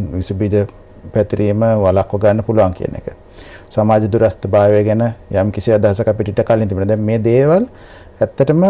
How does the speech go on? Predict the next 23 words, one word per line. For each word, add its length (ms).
මේ, 420
මේ 180
මවාගත් 600
දේවල් 300
වලට 180
වඩා 480
ඇත්ත 240
වශයෙන්ම, 540
අ, 160
පෙනිච්ච, 500
අ, 60
ආරක්ෂක 800
දේ, 200
අ, 300
විධික්‍රම. 500
අර 120
දත් 240
මදිනවා 540
වගේ. 160
දැන් 120
අපි 160
දත් 200
මදිනවා. 440